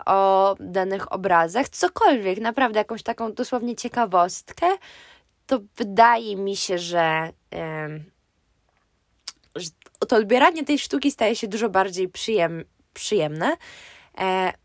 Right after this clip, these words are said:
warto jest też dowiedzieć się, e, podstawowych informacji o różnych epokach, jak je rozróżniać, czym się charakteryzują, bo również to później będzie nawet m-, naprawdę może być fajna zabawa. O,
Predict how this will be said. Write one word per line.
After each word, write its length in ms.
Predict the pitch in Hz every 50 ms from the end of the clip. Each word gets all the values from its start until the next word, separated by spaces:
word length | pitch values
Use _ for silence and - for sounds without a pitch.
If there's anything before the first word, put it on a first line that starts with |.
| _ _ -
warto 380 | 190 233 240 320 - - 294
jest 360 | 226 196 208 214 220 - -
też 380 | - 180 175 175 185 - - - - _ _ _ _ _ _ _ _ _ _ _ _ _ _ _ _ _ _ _ _ _ _ _ _ _ _ -
dowiedzieć 880 | - 196 185 226 208 190 185 185 175 233 269 311 262 - 226 220 190 -
się, 460 | - - - - - - 190 175 180 196 247 320 359 339 - -
e, 140 | - 190
podstawowych 720 | 185 - - - - - 247 247 294 339 302 311 285 -
informacji 800 | 233 220 - - 190 196 190 175 175 175 - - - 208 196 - - _ -
o 420 | 180 180 175 175 170 170 165 170 - _ - - - - - _ -
różnych 340 | 185 202 196 196 214 185 185 -
epokach, 720 | 165 156 - 147 143 - - 156 214 285 - - - _ _ - - - _ _
jak 240 | - 165 160 - -
je 60 | 170
rozróżniać, 800 | 156 165 160 160 220 269 311 294 269 269 254 247 233 220 214 -
czym 180 | - - 202 185
się 140 | - - 185
charakteryzują, 760 | 185 170 170 170 - - 151 156 156 170 240 285 277 262 254 - - - - - - - _ -
bo 80 | - 494 539 508
również 220 | 494 415 359 - -
to 120 | - 294
później 320 | - - 311 285 320 311
będzie 500 | 294 302 311 285 262 277 302 302 302 294 294 _ _ _ _ -
nawet 360 | - 190 190 196 247 285 294
m-, 140 | 277 247 -
naprawdę 440 | - 208 214 262 294 320 285 415 440
może 320 | 339 254 233 277 233 262 214
być 180 | 196 214 -
fajna 280 | - 202 185 185 190 190
zabawa. 380 | 185 190 175 180 170 170 -
O, 160 | - 185 170